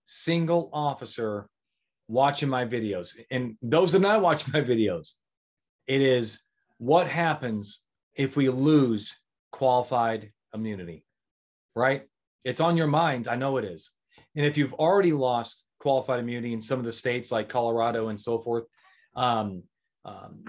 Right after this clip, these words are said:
in New York, uh, New Mexico, right? Then what does that mean?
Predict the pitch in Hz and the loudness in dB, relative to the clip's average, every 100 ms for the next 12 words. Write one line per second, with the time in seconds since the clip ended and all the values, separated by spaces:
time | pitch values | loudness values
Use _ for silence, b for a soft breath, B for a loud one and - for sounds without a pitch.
0 | - 123 127 123 127 127 127 - _ _ | -8 -2 0 2 4 4 2 -6 _ _
1 | _ _ _ _ _ _ _ _ _ 113 | _ _ _ _ _ _ _ _ _ -10
2 | 110 127 139 139 143 151 143 135 127 131 | -8 -2 2 2 0 -4 0 2 2 -2
3 | - _ - 120 139 135 - - _ 113 | -12 _ -6 -2 -2 -4 -18 -20 _ -4
4 | 147 143 139 117 _ _ _ _ _ _ | -2 0 -4 -10 _ _ _ _ _ _
5 | _ - 151 147 135 110 90 | _ -2 0 0 -2 -6 -12